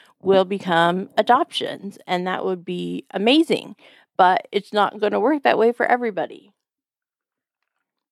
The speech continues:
So I think it's just really an important thing to think about. I know, uh, I can tell you a story of myself as a little girl. I loved the movie Lady and the Tramp,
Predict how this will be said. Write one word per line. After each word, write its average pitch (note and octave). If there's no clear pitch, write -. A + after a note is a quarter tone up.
So F#3
I G3
think G#3+
it's -
just F#3+
really A#3
an G#3+
important G3
thing F3
to F3
think D#3
about. D#3
I F3+
know, F3+
uh, -
I -
can G3+
tell A#3
you A#3+
a B3
story E3+
of E3+
myself F3
as D#3
a F3+
little E3
girl. D3
I F#3+
loved F#3+
the A3
movie G3+
Lady F3
and F#3
the A3+
Tramp, E3